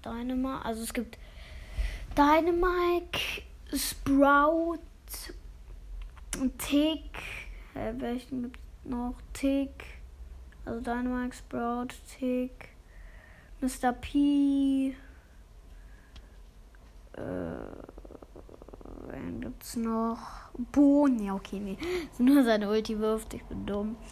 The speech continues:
Ähm, sendet mir einfach eine Sprachnachricht, warte kurz. Sendet mir einfach eine Sprachnachricht, wenn ihr,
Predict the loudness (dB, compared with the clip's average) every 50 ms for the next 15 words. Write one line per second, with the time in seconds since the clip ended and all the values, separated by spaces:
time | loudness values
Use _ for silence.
0 | -12 -12 -12 -12 -12 -12 -14 -14 -16 -14 -12 -8 -4 -2 -2 -2 -2 -2 -2 -2
1 | -2 -2 -2 -2 -2 -2 -2 0 0 0 0 -2 -2 -2 -2 -2 -2 -2 -2 -2
2 | -2 -2 -2 -2 -2 -2 -4 -4 -4 -4 -4 -4 -4 -4 -4 -4 -4 -6 -6 -4
3 | -4 -2 2 4 4 4 4 2 2 2 2 2 2 2 0 0 0 -2 -6 -8
4 | -4 -2 -2 -2 -2 -2 -2 -2 -2 -2 -2 -4 -4 -6 -6 -6 -8 -8 -8 -8
5 | -8 -8 -8 -8 -10 -10 -16 -18 -18 -18 -18 -18 -18 -6 0 2 4 4 4 2
6 | 2 2 2 2 2 2 0 -2 -2 -2 -4 -6 -8 -8 -8 -8 -8 0 6 8
7 | 8 8 8 4 -2 -6 -6 -6 -6 -8 -8 -8 -6 -6 -4 -4 -4 -4 -4 -4